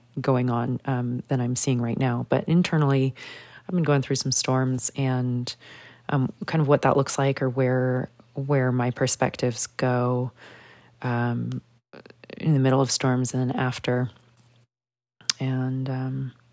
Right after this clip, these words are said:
like, when to do and when to s-, to not, when to,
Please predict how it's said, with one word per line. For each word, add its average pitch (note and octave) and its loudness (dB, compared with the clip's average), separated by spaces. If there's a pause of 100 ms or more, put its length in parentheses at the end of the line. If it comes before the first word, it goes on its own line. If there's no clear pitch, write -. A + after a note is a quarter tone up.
(1800)
like, A#2+ -4
when C3+ 2
to C3 -2
do C3 4
and C3 0
when B2+ -2
to C3 -2
s-, - -2
to - -2
not, B2+ -2
when B2+ -2
to, B2 -2